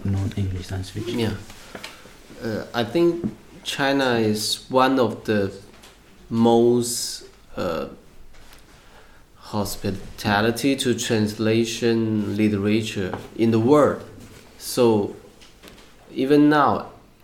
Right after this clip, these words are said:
Speaker 2: every year, I think we have, uh, over twenty thousand type of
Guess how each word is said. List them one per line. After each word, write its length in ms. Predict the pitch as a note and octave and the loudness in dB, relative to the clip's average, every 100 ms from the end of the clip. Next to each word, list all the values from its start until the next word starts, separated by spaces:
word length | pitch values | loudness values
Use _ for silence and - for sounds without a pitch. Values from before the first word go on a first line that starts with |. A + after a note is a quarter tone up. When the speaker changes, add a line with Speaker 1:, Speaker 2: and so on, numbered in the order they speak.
| - | -18
Speaker 2:
every 320 | D3+ D#3+ E3 E3 | -10 -10 -8 -8
year, 380 | D#3+ E3 D#3+ | -4 -2 -2
I 120 | - A#2 | 0 -2
think 320 | - D#3 C#3 | -2 -2 0
we 200 | C3 B2+ | 0 0
have, 420 | - A#2 A2 - - - - - - - - - _ - - | -2 -2 -4 -8 -20 -20 -20 -20 -20 -20 -20 -20 _ -20 -14
uh, 580 | B2+ G#2+ G#2 G2+ - - - - - - | -4 -2 0 -2 -6 -10 -14 -20 -20 0
over 300 | C3+ B2+ B2+ | 2 4 2
twenty 1000 | A#2 - D#3+ D3 C#3+ - C3 A#2+ A#2 A2+ | 0 0 4 4 4 0 -2 2 2 2
thousand 1500 | A2+ - B2 A2+ A#2 A2+ - A2+ G#2+ G#2 G#2 G2+ G2 D2 - - - - - - _ - - - | -2 -2 2 4 4 0 0 2 4 2 0 -4 -6 -8 -12 -14 -20 -20 -20 -20 _ -20 -16 -8
type 540 | - A#2+ A2 A#2+ A#2+ | -2 2 4 4 2
of 340 | A#2 G#2+ - | 2 2 -2